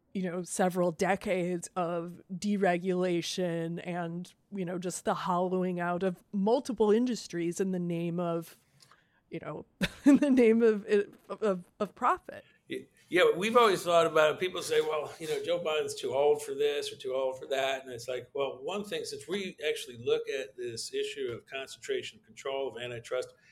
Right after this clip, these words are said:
Speaker 2: you know, antitrust was, uh, as we knew it back in the day, and, and, you know, anti-monopoly,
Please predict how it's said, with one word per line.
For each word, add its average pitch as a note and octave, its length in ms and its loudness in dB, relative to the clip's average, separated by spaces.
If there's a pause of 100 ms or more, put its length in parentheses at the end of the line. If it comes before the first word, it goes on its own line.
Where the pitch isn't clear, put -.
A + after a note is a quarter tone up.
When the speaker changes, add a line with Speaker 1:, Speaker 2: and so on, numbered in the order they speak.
(340)
Speaker 2:
you - 80 -2
know, - 100 -2
antitrust - 540 0
was, - 380 -2
uh, B2+ 200 0
as C#3+ 140 0
we C#3 120 -6
knew E3 260 2
it B2+ 200 0
back C#3 240 0
in C3 120 -10
the A#2+ 80 -10
day, A#2+ 340 -2
and, G#2+ 240 -10
and, C#3 120 -6
you B2+ 100 -6
know, G2+ 60 -8 (100)
anti-monopoly, D3 800 -4